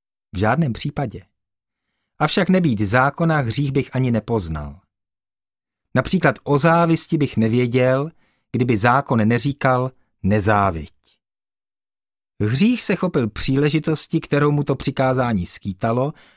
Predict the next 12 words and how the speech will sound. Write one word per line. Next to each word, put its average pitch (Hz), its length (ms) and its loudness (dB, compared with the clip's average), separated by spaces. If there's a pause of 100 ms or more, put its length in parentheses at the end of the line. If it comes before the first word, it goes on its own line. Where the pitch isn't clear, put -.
(160)
a 110 180 0
vzbudil 156 580 0
ve 143 100 2
mně 147 180 2
všemožnou 123 680 0
závist. 92 720 -4 (1400)
Bez 95 160 -4
zákona 92 840 -2
je 107 160 -4
ovšem 123 380 -4
hřích 135 340 -4
mrtvý. 104 480 -6